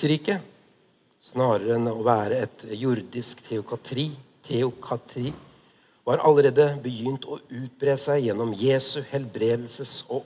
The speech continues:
åndsutdrivelsesvirksomhet. Ja, Guds rike viste seg å være en maktsfære som erobrer terreng gjennom misjon, og som venter sin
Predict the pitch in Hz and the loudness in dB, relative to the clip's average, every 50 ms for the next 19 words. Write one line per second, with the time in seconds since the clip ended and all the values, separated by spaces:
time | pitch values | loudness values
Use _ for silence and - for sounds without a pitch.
0 | - 104 107 110 95 - - - - - - 107 - _ - 110 101 104 101 92 | -6 -8 -8 -6 -6 -6 -6 -8 -8 -12 -18 -20 -20 _ -20 -18 -16 -16 -16 -16
1 | 98 98 - - 113 107 - - - _ - - 101 - - - 107 104 113 117 | -16 -20 -20 -18 -16 -16 -16 -16 -18 _ -20 -20 -20 -18 -18 -16 -12 -10 -12 -12
2 | - - - - - _ _ _ _ _ _ _ _ _ _ _ _ _ _ _ | -12 -16 -20 -20 -20 _ _ _ _ _ _ _ _ _ _ _ _ _ _ _
3 | _ _ _ _ _ _ - 143 151 147 151 156 147 - - 151 147 151 156 151 | _ _ _ _ _ _ 4 4 4 4 2 0 0 0 0 2 2 2 2 2
4 | - 175 165 175 170 147 131 - - 113 - 147 143 160 160 147 135 151 147 135 | 0 -2 2 2 2 2 0 -2 -6 0 4 6 6 6 6 6 6 6 6 6
5 | 123 123 127 127 131 139 131 117 123 143 - - - - - - - 143 135 135 | 6 4 4 2 2 2 2 4 2 2 2 0 -4 -4 -4 -2 0 2 2 4
6 | 139 143 147 139 - 143 135 135 131 139 - 127 127 123 127 117 113 113 110 127 | 2 2 2 0 0 -2 -2 -2 -2 -4 -2 -2 -2 0 0 -2 -2 -2 0 0
7 | 131 127 - - 139 127 117 113 127 131 131 139 - 113 117 110 113 110 113 117 | 0 0 0 -2 0 0 0 0 0 0 -2 -4 -4 -4 -4 -2 -2 -2 -2 -2
8 | 110 - - - 131 135 147 156 160 156 - _ _ _ _ _ _ _ - - | -2 -2 -4 -4 -6 -6 -6 -6 -8 -10 -12 _ _ _ _ _ _ _ -12 -6
9 | - - 127 110 127 156 135 104 92 - - 123 117 - - 113 117 120 120 120 | -6 -4 -2 4 4 4 4 4 -2 -6 -6 -6 -4 -4 -2 -2 -4 -4 -4 -6
10 | 117 | -8